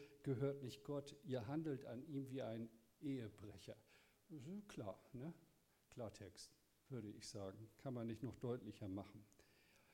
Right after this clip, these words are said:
„Eure Liebe gehört nicht Gott.“ Und das ist des Pudels Kern.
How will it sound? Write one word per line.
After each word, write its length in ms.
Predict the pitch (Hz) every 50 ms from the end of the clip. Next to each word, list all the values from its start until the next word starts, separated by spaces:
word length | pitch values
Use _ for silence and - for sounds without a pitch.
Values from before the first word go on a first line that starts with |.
| - - -
„Eure 240 | - 143 139 123 139
Liebe 320 | 131 135 165 185 170 175 -
gehört 420 | 170 147 123 143 151 156 151 -
nicht 240 | 156 147 143 - -
Gott.“ 220 | - 160 143 -
Und 160 | 147 120 101
das 180 | 131 131 123 180
ist 240 | 202 165 - - -
des 240 | 143 143 143 - -
Pudels 720 | - - - - 175 170 160 160 160 151 - - - -
Kern. 420 | - 160 160 139 113 104 87